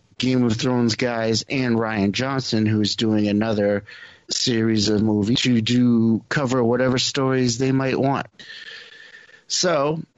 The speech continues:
if you think about it, uh, um, they'd be perfect to do a series based on the Old Republic because it would be, they could pull a lot of, uh, inspiration from Game of Thrones, which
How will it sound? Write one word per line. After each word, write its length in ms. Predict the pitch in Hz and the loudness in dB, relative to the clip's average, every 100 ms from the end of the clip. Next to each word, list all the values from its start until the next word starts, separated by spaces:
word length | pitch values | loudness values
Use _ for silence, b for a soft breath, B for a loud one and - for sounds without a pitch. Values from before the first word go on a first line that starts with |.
| - - | -18 -4
if 240 | 139 - | -4 0
you 80 | 139 | -2
think 420 | - - 247 226 | -4 -4 -2 0
about 400 | 113 98 92 90 | -2 -2 -2 -2
it, 140 | 101 - | -2 -4
uh, 400 | 117 120 120 120 117 _ | -6 -4 -4 -4 -8 _
um, 420 | 120 117 113 104 - | -4 0 0 -2 -4
they'd 240 | 147 139 | -2 -2
be 140 | 131 131 | 0 -2
perfect 840 | - 170 190 147 123 - 92 - | -2 -4 -4 -4 -4 -6 -10 -8
to 120 | - | -8
do 480 | 113 123 123 113 104 - | 0 2 4 2 0 -2
a 80 | |
series 540 | 113 - 147 127 117 107 | -4 0 0 2 0 -2
based 340 | 127 120 117 | -2 -2 -2
on 100 | 113 | -2
the 120 | 110 | 0
Old 180 | 85 113 | 2 2
Republic 600 | 110 101 139 131 117 117 | 2 0 0 0 0 -2
because 360 | - - 127 123 - | -6 -2 -2 -2 -6
it 160 | - 139 | -4 -2
would 220 | 143 135 | 0 0
be, 360 | 147 147 143 135 B B B B B B B | 2 2 2 0 B B B B B B B
they 160 | 165 151 | -4 -2
could 260 | 180 139 | 0 -2
pull 320 | - 185 190 160 | -2 -2 0 0
a 40 | |
lot 360 | 139 151 151 - | 0 0 -4 -4
of, 720 | 127 127 120 113 113 113 - - _ | -2 0 0 -2 -6 -6 -10 -16 _
uh, 600 | 117 110 107 104 98 85 - - | -6 -4 -2 -2 -2 -4 -6 -2
inspiration 800 | 135 - - 123 131 139 117 104 | 0 -2 -2 -2 0 0 0 -2
from 240 | 113 107 | 0 0
Game 260 | 104 123 110 | 0 0 0
of 100 | 101 | 0
Thrones, 680 | 127 127 107 110 135 - - B B B B | -2 0 0 0 -2 -8 -10 B B B B
which 540 | 127 147 - - - | -4 -2 -2 -4 -6